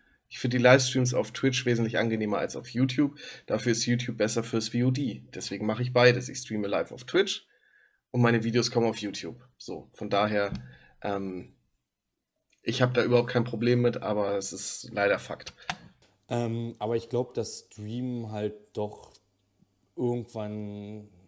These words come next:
Speaker 2: alles überholen wird letztendlich, weil es halt diese Interaktion ist zum, zu demjenigen, der halt, ähm,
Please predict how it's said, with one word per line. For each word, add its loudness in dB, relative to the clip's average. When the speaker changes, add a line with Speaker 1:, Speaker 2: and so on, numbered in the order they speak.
Speaker 2:
alles -4
überholen -6
wird -10
letztendlich, -12
weil -8
es -14
halt -10
diese -10
Interaktion -12
ist -16
zum, 0
zu -6
demjenigen, -4
der -4
halt, -6
ähm, -10